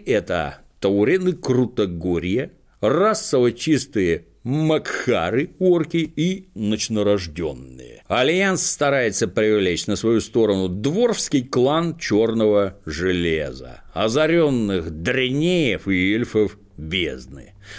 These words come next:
Но надо сказать, что никто из них, каждый по своим причинам, не горит желанием вписываться за Сильвану и Андуина соответственно.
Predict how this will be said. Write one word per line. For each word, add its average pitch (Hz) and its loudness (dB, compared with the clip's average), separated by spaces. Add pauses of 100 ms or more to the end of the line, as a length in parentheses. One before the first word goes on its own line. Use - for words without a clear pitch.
(120)
Но 110 -6
надо 107 -2
сказать, 117 -2
что 110 -2
никто 131 2
из 92 0
них, 180 -2
каждый 82 -2
по - -10
своим 82 -2
причинам, 123 -2
не 170 2
горит 135 -2
желанием 101 -2
вписываться 139 -2
за 95 -4 (220)
Сильвану 113 0
и 90 -2
Андуина 95 -2
соответственно. 82 -6